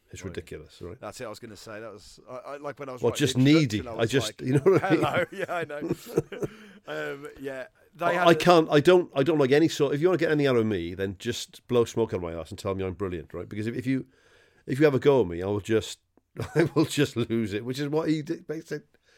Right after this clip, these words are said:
Speaker 1: you know, he said, "I needed someone to put an arm around me and tell me how great I was doing, not to bawl me out like Chuck Noll used to do." But I would say, "Yeah, you're saying that, Terry, but you've won four Super Bowls and you were the quarterback." So obviously,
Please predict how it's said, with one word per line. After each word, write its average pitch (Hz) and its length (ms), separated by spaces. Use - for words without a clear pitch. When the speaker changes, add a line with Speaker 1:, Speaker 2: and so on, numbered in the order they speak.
Speaker 1:
you 156 100
know, 110 140
he 127 80
said, 127 220
"I 139 160
needed 143 460
someone 110 200
to - 20
put 117 100
an 113 80
arm 120 240
around 90 200
me 82 260
and 98 100
tell 113 160
me 107 100
how 104 60
great 113 300
I 98 40
was 87 140
doing, 95 220
not 107 140
to 101 80
bawl 101 240
me 113 120
out 127 140
like 92 160
Chuck - 240
Noll 139 200
used 87 160
to 82 80
do." 76 180
But 113 100
I 123 80
would 131 120
say, 107 280
"Yeah, 131 120
you're 110 120
saying 143 380
that, 85 160
Terry, 92 380
but 123 80
you've 123 140
won 131 140
four 120 320
Super 147 240
Bowls 80 320
and 107 100
you 110 60
were 110 60
the 107 60
quarterback." 127 500
So 120 220
obviously, 123 500